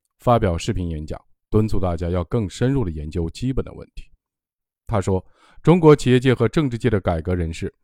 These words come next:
虽然在推动改革和发展上做了很多贡献，但也有一个突出的缺点：对千变万化的形式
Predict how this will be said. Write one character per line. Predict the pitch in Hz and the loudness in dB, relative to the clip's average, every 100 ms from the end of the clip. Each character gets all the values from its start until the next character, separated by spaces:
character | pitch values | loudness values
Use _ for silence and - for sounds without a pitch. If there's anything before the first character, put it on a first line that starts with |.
| - _ _ - | -20 _ _ -2
虽 | 214 | 4
然 | 196 175 | 4 4
在 | 180 147 | 2 2
推 | 160 165 | 2 2
动 | 143 | 2
改 | 101 85 | 0 -2
革 | 87 | -4
和 | 82 | -6
发 | - 127 | -2 0
展 | 117 87 | 0 -4
上 | 87 | -4
做 | 107 | -2
了 | 87 | -2
很 | - 69 - | -4 -12 -10
多 | 92 | -8
贡 | 104 107 | -6 -6
献， | - - _ _ _ _ _ | -8 -16 _ _ _ _ _
但 | - 113 _ _ _ _ - | -4 -4 _ _ _ _ 0
也 | 135 | 4
有 | 180 127 | 6 6
一 | |
个 | 127 | 0
突 | - - 165 | -2 -2 -4
出 | 180 | -2
的 | 147 | -4
缺 | - 110 | -2 -4
点： | 127 - _ _ _ _ | -4 -10 _ _ _ _
对 | - 156 | 2 2
千 | - - 180 175 | 2 -2 0 2
变 | 175 | 2
万 | 151 143 | 2 2
化 | 156 123 | 2 0
的 | |
形 | 110 - 101 | -2 -4 -6
式 | - 131 | -6 -8